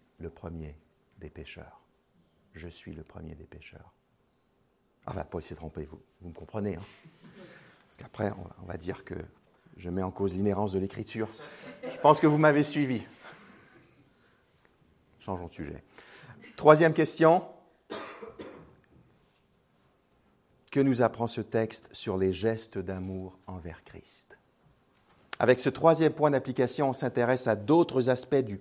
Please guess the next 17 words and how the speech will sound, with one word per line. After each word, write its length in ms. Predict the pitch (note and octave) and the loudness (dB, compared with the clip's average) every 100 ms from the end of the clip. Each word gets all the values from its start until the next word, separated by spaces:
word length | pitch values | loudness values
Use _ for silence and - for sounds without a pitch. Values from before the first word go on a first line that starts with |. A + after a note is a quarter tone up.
| - - | -12 0
comment, 460 | F3 E3 D3 E3 - - _ | 2 4 0 -2 -8 -20 _
comment 500 | - G#3 G3 F3+ F#3 | 8 10 10 6 4
mettre 280 | E3+ C#3+ - | 4 0 -2
tout 120 | - | -6
ça 220 | C3 - C3 | -4 0 0
en 80 | |
pratique. 640 | A2+ B2 A#2+ D#3 F#3 - - _ _ _ _ _ _ _ _ | 0 -4 -4 -6 -8 -12 -20 _ _ _ _ _ _ _ _
Maintenant 340 | - C3+ E3+ E3+ | 4 6 4 4
que 100 | C#3 | 6
j'ai 160 | C#3 | 8
retrouvé 480 | C#3+ - E3+ D3+ E3+ | 8 8 6 8 10
un, 140 | D3 | 10
un 220 | - C3+ D3 | 6 4 6
amour 580 | E3 E3+ F#3+ G3 - | 6 8 8 8 4
passionné 640 | - F#3 - F#3 F3 F3+ F#3+ | -4 -4 0 2 2 2 0
pour 300 | F3+ A#2+ - | 0 -2 -2
Christ, 520 | - F#3 A#3+ - | -4 -4 -4 -10